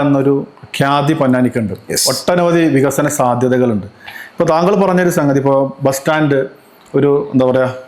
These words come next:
Speaker 1: ഏഹ്, എല്ലാ സൗകര്യങ്ങളോടെയും ഉള്ള ഒരു ബസ് സ്റ്റാൻഡ് ഇല്ല, ടൗൺ ഹാൾ ഇല്ല, ഏഹ്, മത്സ്യ മാർക്കറ്റ് ഇല്ല,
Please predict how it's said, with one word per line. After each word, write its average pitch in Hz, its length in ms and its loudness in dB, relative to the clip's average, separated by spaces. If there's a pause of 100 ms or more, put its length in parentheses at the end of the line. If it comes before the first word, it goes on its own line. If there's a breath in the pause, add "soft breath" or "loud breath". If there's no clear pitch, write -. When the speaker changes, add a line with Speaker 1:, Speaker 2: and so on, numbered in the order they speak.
(120)
Speaker 1:
ഏഹ്, 127 120 0 (120)
എല്ലാ 147 160 2 (100)
സൗകര്യങ്ങളോടെയും 143 680 0 (180)
ഉള്ള 127 180 2
ഒരു 123 120 0
ബസ് 120 120 -4
സ്റ്റാൻഡ് 127 300 0
ഇല്ല, 110 100 0 (800 loud breath)
ടൗൺ 151 180 2 (100)
ഹാൾ 160 220 2
ഇല്ല, 127 120 2 (680)
ഏഹ്, 131 380 2 (140)
മത്സ്യ 151 340 0
മാർക്കറ്റ് 147 400 -2
ഇല്ല, 123 120 0